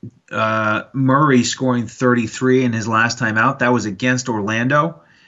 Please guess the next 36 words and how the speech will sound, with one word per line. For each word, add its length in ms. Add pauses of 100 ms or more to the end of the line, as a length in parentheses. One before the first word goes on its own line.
(160)
So 640
I 160
really 260
like 240
this 200
matchup 500
for 480
Lillard. 600 (420)
You 120
know, 120 (260)
Orlando 480
is 280
solid 340
defensively, 520
but, 380 (320)
you 260
know, 80
we've 200
seen 360
point 240
guards 260
do 120
well. 240
So 380 (580)
after 340
Lillard's 520
outburst 760 (280)
in 140
the 100
last 360
game, 520 (680)
you 120
know, 60
he's 280
sort 400
of 260